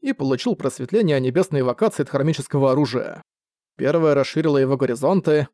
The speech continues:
а второе очень поможет ему на текущей стадии изучения дхармического оружия. Он никак не мог выбросить из головы напутственные слова Джао Пиньфана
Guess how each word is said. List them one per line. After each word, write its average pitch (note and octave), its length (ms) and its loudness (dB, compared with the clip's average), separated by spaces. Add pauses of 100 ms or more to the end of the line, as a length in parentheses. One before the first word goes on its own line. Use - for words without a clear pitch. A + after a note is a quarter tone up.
(160)
а A3+ 120 -2
второе F#3+ 320 2
очень D#3+ 300 -2
поможет C#3+ 380 -2
ему D#3+ 160 2
на C#3+ 100 0
текущей D3+ 420 -2
стадии D#3 300 -2
изучения C3+ 380 -2
дхармического C#3 680 0
оружия. C3 500 -2 (440)
Он B2+ 220 -4
никак E3+ 260 -2
не C#3 80 -2
мог B2 180 -4
выбросить C3+ 420 -4
из B2+ 80 -6
головы B2+ 340 -2
напутственные C#3 560 -4
слова C3 320 -2
Джао C3 240 0
Пиньфана D3 580 -2